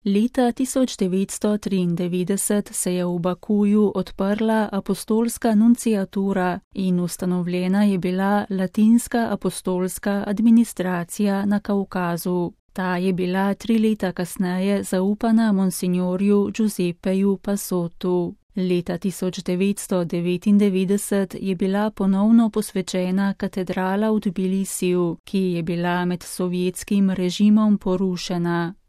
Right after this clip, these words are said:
Cerkev je še istega leta obiskal papež Janez Pavel Drugi, in sicer med svojim zgodovinskim obiskom Gruzije. Tudi v Azerbajdžanu,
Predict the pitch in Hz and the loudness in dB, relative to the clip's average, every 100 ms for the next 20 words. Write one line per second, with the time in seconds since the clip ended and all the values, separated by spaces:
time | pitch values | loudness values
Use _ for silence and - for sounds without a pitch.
0 | _ - 214 202 214 - 240 233 214 208 | _ -6 -2 -2 0 2 2 2 0 -2
1 | - 190 214 - - 202 180 170 175 175 | 0 0 0 0 -2 0 0 -2 -2 -2
2 | 190 190 180 180 180 - - 175 180 196 | -2 -2 -2 -4 -4 -6 -6 -2 -2 -4
3 | - 180 170 - 196 196 - 175 165 170 | -6 -6 -6 -4 -4 -4 -6 -6 -4 -2
4 | 180 - 190 190 190 202 180 185 180 165 | -2 -4 -2 -2 0 -2 -2 -2 -2 -2
5 | 185 175 175 - 190 175 170 - 175 - | -2 -2 -4 -4 0 0 -2 -6 -8 -4
6 | 180 180 - 180 170 - - 175 180 185 | -2 -2 -4 -6 -6 -8 -6 -4 -2 0
7 | 196 196 - 202 214 190 180 185 - 202 | 0 -2 -2 0 2 2 0 -2 -2 -2
8 | 196 190 202 180 170 165 - 175 175 180 | 0 0 -2 -2 -4 -6 -6 -4 -2 -2
9 | 180 180 175 175 - 175 175 175 196 _ | -4 -4 -4 -4 -6 -4 -4 -4 -8 _
10 | _ _ _ - 220 226 254 247 233 240 | _ _ _ -4 -2 4 4 4 2 0
11 | 220 214 190 190 185 190 180 180 180 180 | 0 -2 0 -2 -2 -4 -2 0 0 0